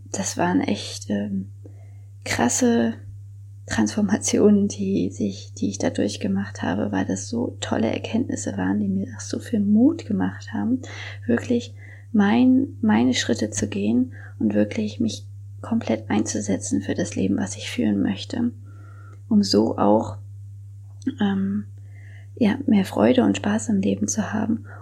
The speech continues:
und dann auch anderen besser, ähm, ja, dienen zu können, meinen Kindern eine bessere Mutter zu sein oder auch meinem Partner eine bessere Partnerin zu sein. Ja, das waren echt krasse Erlebnisse. Und, ähm, ja, so kam es dann auch im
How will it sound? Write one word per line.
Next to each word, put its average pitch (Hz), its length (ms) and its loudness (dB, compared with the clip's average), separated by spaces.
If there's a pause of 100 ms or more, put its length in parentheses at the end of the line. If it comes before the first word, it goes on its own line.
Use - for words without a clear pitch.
und 214 240 4
dann 220 320 6
auch 220 420 2 (480)
anderen 226 480 4
besser, 214 540 4 (560)
ähm, 202 480 0 (360)
ja, 185 180 2
dienen 277 300 12
zu - 140 2
können, 190 380 2
meinen 190 180 2
Kindern 208 260 2
eine 190 120 4
bessere 202 300 -2
Mutter 214 280 0
zu - 160 -8
sein 92 360 2
oder - 280 -2
auch - 140 -8
meinem 190 240 2
Partner 202 320 -2
eine 196 140 2
bessere 202 320 -2
Partnerin 202 500 0
zu - 120 -8
sein. 196 380 -2 (1300)
Ja, 190 320 8
das 185 200 -4
waren 185 140 0
echt - 400 -6
krasse - 340 -2
Erlebnisse. 208 760 -2 (600)
Und, 202 540 6
ähm, 220 580 2
ja, 254 240 6
so 202 120 6
kam 240 220 6
es 285 100 10
dann 202 200 4
auch 196 180 0
im 185 320 0